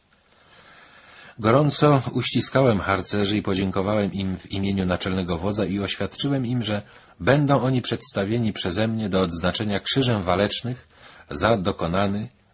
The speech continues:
odważny czyn. Tadeusz Butler i świętej pamięci Tadeusz Kognowicki otrzymali Krzyże Walecznych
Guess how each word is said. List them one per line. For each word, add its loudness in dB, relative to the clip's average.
odważny -4
czyn. -8
Tadeusz -4
Butler -10
i -4
świętej 0
pamięci -2
Tadeusz -6
Kognowicki -8
otrzymali -2
Krzyże 0
Walecznych -4